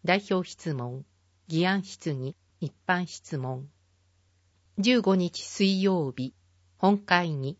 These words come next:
一般質問。十六日木曜日。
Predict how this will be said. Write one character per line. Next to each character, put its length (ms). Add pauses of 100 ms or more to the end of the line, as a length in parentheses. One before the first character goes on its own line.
(420)
一 140 (120)
般 220
質 320
問。 300 (1200)
十 220
六 180
日 380
木 300
曜 320
日。 240